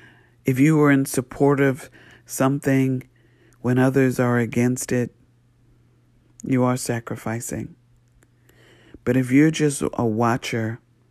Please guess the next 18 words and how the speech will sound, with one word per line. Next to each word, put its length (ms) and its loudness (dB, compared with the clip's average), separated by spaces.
if 180 -6
you're 220 4
just 460 -2
looking 680 -4
and 320 -2
claiming 520 2
to 140 -4
be 240 -2
a 80 0
believer, 720 -4
when 160 -2
others 340 0
are 60 0
being 360 0
killed, 540 -4
harmed, 640 -4
murdered, 600 -2
and, 320 0